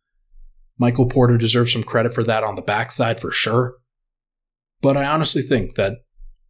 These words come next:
if Aaron Gordon and K C P don't execute that scheme well, then DeRozan and LaVine get to the free throw line a bunch,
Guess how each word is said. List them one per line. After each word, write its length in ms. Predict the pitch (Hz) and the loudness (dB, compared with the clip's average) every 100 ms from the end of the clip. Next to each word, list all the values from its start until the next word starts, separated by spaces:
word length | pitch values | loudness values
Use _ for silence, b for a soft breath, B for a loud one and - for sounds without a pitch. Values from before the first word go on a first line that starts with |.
| - | -6
if 140 | 135 | 0
Aaron 240 | 135 147 135 | 0 0 0
Gordon 260 | 131 131 | 2 4
and 100 | 123 | 2
K 140 | 123 120 | 2 2
C 140 | - 123 | 0 0
P 140 | 120 | 2
don't 300 | 123 123 - | 2 0 -2
execute 440 | 131 - 123 127 120 | -4 -4 -4 -2 -2
that 180 | 110 - | -2 -2
scheme 300 | 127 113 104 | 0 0 0
well, 480 | 151 147 113 - _ _ _ _ _ _ _ _ _ | 0 -2 -6 -10 _ _ _ _ _ _ _ _ _
then 540 | 120 131 123 120 120 120 | -4 2 2 4 2 4
DeRozan 760 | 123 123 120 120 123 117 117 | 2 4 4 4 4 2 2
and 100 | 113 | 2
LaVine 440 | 117 113 110 113 110 | 2 2 0 -2 -4
get 160 | 113 | -4
to 80 | 104 | -4
the 80 | 95 | -2
free 180 | - 147 | 0 2
throw 180 | 139 | 4
line 200 | 131 123 | 4 2
a 40 | 117 | 2
bunch, 560 | 120 113 123 - - | 0 -2 -2 -2 -4